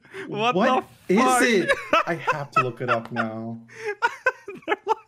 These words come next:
Speaker 1: they're like, top of the notes. We have a Fran Ariat's, uh, uh, field notes have been adjusted. Known issues. <laughs> An issue where Fran Ariat's field record entry has not been adjusted, by the way.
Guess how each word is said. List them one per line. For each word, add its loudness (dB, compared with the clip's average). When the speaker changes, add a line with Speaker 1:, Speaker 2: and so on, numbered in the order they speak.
Speaker 1:
they're -6
like, -4
top -8
of -14
the -8
notes. -8
We -4
have 0
a -4
Fran -2
Ariat's, -2
uh, -6
uh, -2
field -6
notes -6
have -8
been -4
adjusted. -6
Known -8
issues. -8
<laughs> -20
An -12
issue -4
where 0
Fran 0
Ariat's -2
field -8
record -4
entry -6
has -4
not 0
been -2
adjusted, -6
by 2
the 0
way. -4